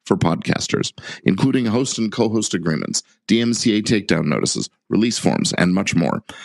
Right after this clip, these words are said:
With these easy downloadable templates, you can customize the forms you need in just minutes. Plus, our affordable bundle and a la carte pricing makes it easy to get the protection you need without breaking the bank. Visit podcastlawforms dot com today.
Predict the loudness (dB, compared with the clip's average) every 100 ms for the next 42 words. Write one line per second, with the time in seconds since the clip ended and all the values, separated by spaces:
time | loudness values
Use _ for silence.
0 | -18 0 2 4 0 2 0 0 0 0
1 | 0 0 0 0 0 0 0 0 0 0
2 | 0 0 -2 0 0 -2 -2 -2 0 0
3 | 0 0 0 0 0 -2 0 -2 0 -2
4 | -6 -8 _ _ _ _ -2 -2 -2 -10
5 | _ -2 -2 -2 0 0 2 0 2 2
6 | 2 0 0 0 -2 -4 -2 0 0 0
7 | -2 0 0 0 0 -4 -8 -6 0 0
8 | 2 0 0 0 0 0 0 -2 -2 -2
9 | -2 0 0 2 2 0 -2 -6 _ 0
10 | 2 2 0 0 0 0 0 -2 -4 -12
11 | -20 -20 -4 0 0 0 0 -2 0 -2
12 | -2 0 0 0 0 2 0 -2 -2 0
13 | 0 0 0 0 0